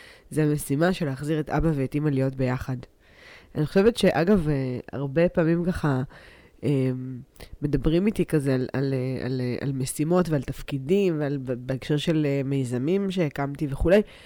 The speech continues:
אני חושבת שהיזמות הראשונה שלי, היא לא הייתה כנפיים של קרמבו, היא הייתה להחזיר את ההורים שלי, זה, ואני הצלחתי. לא אני, אבל כאילו ב-, בנרטיב שלי כילדה, הם חזרו.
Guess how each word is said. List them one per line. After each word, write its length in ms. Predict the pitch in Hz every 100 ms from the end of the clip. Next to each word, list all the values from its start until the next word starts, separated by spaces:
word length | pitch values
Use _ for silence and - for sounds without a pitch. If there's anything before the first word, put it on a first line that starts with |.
| - - -
אני 120 | 156
חושבת 320 | 143 190 226 240
שהיזמות 920 | 196 156 151 147 151 147 156 165 185
הראשונה 540 | 220 185 160 147 170
שלי, 360 | 196 277 294 339 - _ _ - - -
היא 140 | 160
לא 80 | 160
הייתה 240 | 196 240 233
כנפיים 380 | 214 202 214
של 100 | 196
קרמבו, 400 | 165 185 240 196
היא 100 | 135
הייתה 580 | 135 131 160 175 208 208 156
להחזיר 280 | 151 -
את 80 | 180
ההורים 240 | 180 175 185
שלי, 340 | 214 175 151
זה, 100 | 196 156
ואני 280 | 156 147
הצלחתי. 500 | 143 - 190 - 156 127 _ _ _ _ _ _ _ _ _ _ _ _ _ _ _ -
לא 220 | 156 165
אני, 300 | 151 151 214 -
אבל 220 | 147 143 -
כאילו 340 | - 180 240 180
ב-, 240 | 160 143
בנרטיב 720 | 135 143 143 131 - 202 220
שלי 340 | 220 165 143 175
כילדה, 460 | 220 156 127 151 214
הם 160 | 180 151
חזרו. 400 | 156 151 240